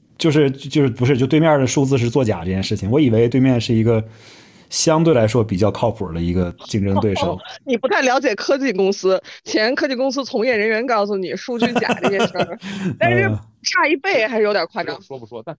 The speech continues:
Speaker 3: 这个，
Speaker 2: 对。
Speaker 3: 这个，这个不是暗搓搓的在影射那个，嗯，嗯，马斯克吗？不是，马斯克不是当时，但当-，当然不是说他自己的公司有数据造假，但他收购 Twitter 的时候不就说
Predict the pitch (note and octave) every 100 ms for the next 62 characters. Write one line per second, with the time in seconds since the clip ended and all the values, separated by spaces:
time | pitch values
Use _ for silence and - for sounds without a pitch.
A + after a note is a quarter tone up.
0 | _ _ G3 E3+ D#3 F#3+ G#3 D#3 - F#3
1 | D3 B2+ C#3+ B2+ - F2+ - B2+ A#2+ B2+
2 | C3 A#2 A#2 G2+ G2 - G#2 E2+ E2 D#2+
3 | E2 D#2 D2 D2 D2 _ _ _ F#2 _
4 | _ F#2 - _ _ G#2 F2 F2 G#2 G#2
5 | D#2+ _ _ _ _ _ G2 F2+ - C3
6 | G2 G#2+ G2+ G2+ G2 F2+ F2+ - A2+ C3
7 | C3+ D#2+ G#2+ C#3 B2+ A#2+ B2 A#2+ - C3
8 | B2+ F#2 - F#2 F#2 F2+ D#2 - F2 F2
9 | D#2 E2+ G2 A#2 A2+ A#2 G2+ A2 G#2 F2
10 | E2 E2+ E2 F2+ E2